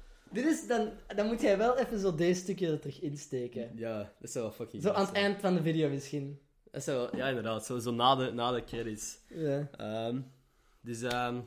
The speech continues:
Speaker 2: Future Ender, make it happen.
Speaker 1: Ja.
Speaker 2: Dat zou wel ongelooflijk vet
Speaker 1: Wow,
Speaker 2: zijn.
Speaker 1: trouwens,
Speaker 2: Ja?
Speaker 1: ehm, dat doet mij denken aan
Speaker 2: Mhm.
Speaker 1: zo een, een bericht aan een toekomstige zelf, een YouTuber.
Speaker 2: Ja.
Speaker 1: Ehm, je kent mister Beast, hè?
Speaker 2: Ja, ken ik.
Speaker 1: mister Beast is een, eh,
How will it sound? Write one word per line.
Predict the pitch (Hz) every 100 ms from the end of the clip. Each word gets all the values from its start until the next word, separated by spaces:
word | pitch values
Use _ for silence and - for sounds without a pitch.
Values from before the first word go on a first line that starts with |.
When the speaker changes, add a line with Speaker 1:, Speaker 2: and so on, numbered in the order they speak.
| - _ _ _ _ _ _ _
Speaker 2:
Future | - 147 139 139
Ender, | 131 139 131
make | 117 123 104
it |
happen. | 104 120 131 131 131
Speaker 1:
Ja. | 143 127
Speaker 2:
Dat | 123
zou | 120
wel | 107 104
ongelooflijk | 107 104 104
vet | -
Speaker 1:
Wow, | 160
Speaker 2:
zijn. | 165
Speaker 1:
trouwens, | 165 160 151 - - -
Speaker 2:
Ja? | 110 165
Speaker 1:
ehm, | 156 147 147 147 151
dat | 151
doet | 165
mij | 156 147
denken | 156 170 147 139 - _ -
aan | 143 131 127 131 135 -
Speaker 2:
Mhm. | - 120 - 151
Speaker 1:
zo | 151 143
een, | 143 147
een | 147
bericht | 147 156 -
aan | 165
een | 147
toekomstige | 143 151 147 151 131
zelf, | 135 156 165
een | 147
YouTuber. | 147 160 160 - -
Speaker 2:
Ja. | 110 110 - _ -
Speaker 1:
Ehm, | 147 143 139 135 135
je | 135 -
kent | 165
mister | 156 147 117
Beast, | 104 175
hè? | 196 - _ _
Speaker 2:
Ja, | -
ken | - 113
ik. | 127 -
Speaker 1:
mister | 180 175 180 170
Beast | 175 175
is | 165 147
een, | 139
eh, | 143 131 123 120